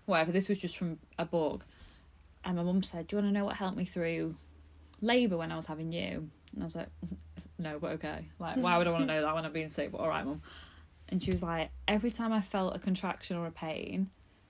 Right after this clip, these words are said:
I thought, 'That is one pain I have now felt and got through, and I don't have to feel again.' And I thought, 'What about the next contraction?' And she was like, 'That's a different pain.'" And I thought,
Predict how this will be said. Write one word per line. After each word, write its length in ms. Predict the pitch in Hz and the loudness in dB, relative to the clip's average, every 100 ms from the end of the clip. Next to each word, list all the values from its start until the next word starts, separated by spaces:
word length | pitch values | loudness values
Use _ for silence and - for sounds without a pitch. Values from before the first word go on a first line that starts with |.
| _ _ _ - | _ _ _ 0
I 120 | 180 | 0
thought, 500 | - 185 170 - - | 2 2 4 2 2
'That 180 | 190 175 | 2 2
is 120 | 185 | 4
one 200 | 202 208 | 4 4
pain 400 | - 180 165 165 | 2 0 2 0
I 120 | 165 | -2
have 140 | 160 | -2
now 220 | 175 170 175 | -2 0 -2
felt 800 | - 170 165 202 - - - - - _ _ | -2 -2 0 -2 -6 -14 -18 -18 -20 _ _
and 160 | 175 160 | -6 2
got 260 | 190 - | 2 0
through, 500 | - - - 170 175 - - | -8 -6 -2 -2 -2 -6 -8
and 100 | 175 | -4
I 40 | 175 | -2
don't 160 | 175 | 0
have 160 | 165 165 | -2 -4
to 80 | 175 | -6
feel 260 | - 165 | -2 -2
again.' 380 | 160 160 165 170 - _ - _ | -2 -4 -2 -4 -6 _ -20 _
And 100 | 190 | -2
I 20 | |
thought, 180 | 180 170 | 2 2
'What 160 | 180 170 | 4 4
about 180 | 175 - | 4 2
the 80 | |
next 200 | 165 - | -2 -2
contraction?' 640 | - 175 180 - - 170 180 | -4 -4 -4 -8 -8 -8 -6
And 140 | - 170 | -6 -6
she 80 | 175 | -6
was 80 | |
like, 100 | 170 | -4
'That's 240 | - - - | -4 -4 -6
a 40 | |
different 380 | 160 - - - | -8 -6 -6 -6
pain.'" 340 | 156 156 165 170 - - - _ - - _ - | -6 -4 -4 -8 -12 -20 -20 _ -20 -20 _ -6
And 100 | 202 | -2
I 40 | 185 | 0
thought, 340 | 196 190 | 4 4